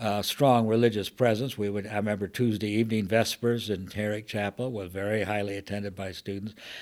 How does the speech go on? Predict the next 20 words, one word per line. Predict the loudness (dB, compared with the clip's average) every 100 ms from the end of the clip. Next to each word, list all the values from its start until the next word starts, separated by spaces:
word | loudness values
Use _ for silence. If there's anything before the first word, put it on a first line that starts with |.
| -10
There | -6
was | -6
always | 4 8 10 8
a | 4
chapel | 0 0 0 -6
service | -4 -4 -4 -6
on | -8
Sunday. | -4 -4 -2 -2
I | -2
sang | -4 -2 -2
in | -2 -4
the | -8
qu-, | -12 -16
choir, | -6 -4 -4 -6 -8
so | -6
I | -4
was | -4 -4
always | -6 -6 -8
there | -8 -6
on | -8 -10